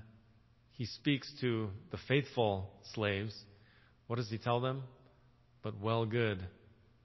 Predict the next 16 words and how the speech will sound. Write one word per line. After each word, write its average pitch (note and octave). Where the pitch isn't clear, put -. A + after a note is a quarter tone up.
<laughs> A#2+
"Well C3+
done. C3+
Well C#3+
done, C#3
good D3
and B2
faithful B2
slave. B2
You D#3+
were F#3+
faithful F#3+
with E3+
a F3
few G#3
things, A2